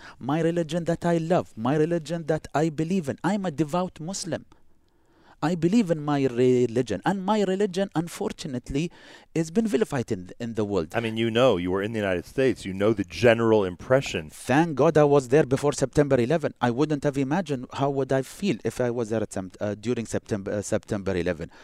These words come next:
Speaker 1: Uh, uh,
Speaker 2: Was that a terribly sad day for you?
Speaker 1: Def-, hundred percent. Uh, because three day, three months after that, I was on my honeymoon, and I was in there. Suddenly,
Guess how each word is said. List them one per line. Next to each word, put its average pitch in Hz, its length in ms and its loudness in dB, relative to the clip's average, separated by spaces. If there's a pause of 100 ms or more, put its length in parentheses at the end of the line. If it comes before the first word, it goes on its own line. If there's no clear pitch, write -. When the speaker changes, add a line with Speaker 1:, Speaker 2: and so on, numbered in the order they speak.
(340)
Speaker 1:
Uh, 107 140 -2 (120)
uh, - 180 -6 (360)
Speaker 2:
Was 113 160 4
that 131 140 8
a 131 80 6
terribly 120 560 2
sad 117 360 2
day 120 160 2
for - 140 -8
you? 147 120 -6 (300)
Speaker 1:
Def-, 139 140 -6 (200)
hundred 107 380 -6
percent. - 560 -14
Uh, 117 160 0
because 117 340 -6
three 160 280 -8
day, 123 280 -4
three 147 280 -6
months 120 260 -10
after 113 340 -10
that, 95 180 -8
I 95 40 -8
was 98 220 -12
on 87 140 -12
my 92 140 -10
honeymoon, 82 460 -14 (140)
and 98 120 -14
I 95 60 -10
was 92 240 -14 (120)
in 85 340 -8
there. - 240 -16 (880)
Suddenly, 117 600 -6